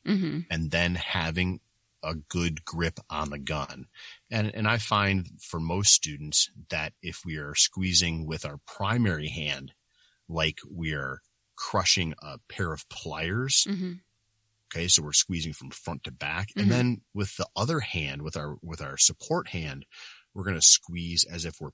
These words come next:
Speaker 2: pinching our fingers against the meat of our hand, right? So it's not as much of a front to back as it is a side to side.
Speaker 1: Mm-hmm.
Speaker 2: That can make a big difference. And then the other thing is when people use their,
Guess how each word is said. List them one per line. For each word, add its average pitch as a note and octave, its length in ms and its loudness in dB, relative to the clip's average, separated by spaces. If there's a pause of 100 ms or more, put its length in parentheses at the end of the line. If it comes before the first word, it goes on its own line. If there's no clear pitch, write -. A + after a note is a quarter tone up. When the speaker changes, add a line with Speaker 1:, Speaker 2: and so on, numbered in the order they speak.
Speaker 2:
pinching F#2+ 380 0
our C#2+ 100 -12
fingers G2 560 -2
against D#2 400 -6
the D2 80 -12
meat D#2 320 -6
of D2+ 100 -8
our C2+ 140 -10 (160)
hand, - 400 -10 (680)
right? D2 220 -6
So - 60 2
it's D2+ 140 -4
not F#2 180 0
as D#2+ 120 -2
much E2+ 200 -2
of C#2 80 -8
a C#2+ 60 -10
front E2+ 300 -6
to - 60 -8
back D#2 300 -8
as D2+ 80 -4
it D2 80 -8
is C#2+ 100 -6
a C#2+ 80 -8
side D2+ 380 2
to C2+ 60 -2
side. D#2 540 2 (200)
Speaker 1:
Mm-hmm. F#3 380 0
Speaker 2:
That A2+ 120 -2
can G2 140 2
make D#2 160 -2
a - 20 -6
big C2 240 -10
difference. - 460 -6
And F2 100 -6
then G2 80 2
the G2 120 2 (120)
other A#2+ 280 2
thing C#3+ 420 0 (500)
is F#2 180 2
when E2 160 0
people D3 580 -2 (260)
use F#2+ 480 2
their, D#2 220 -4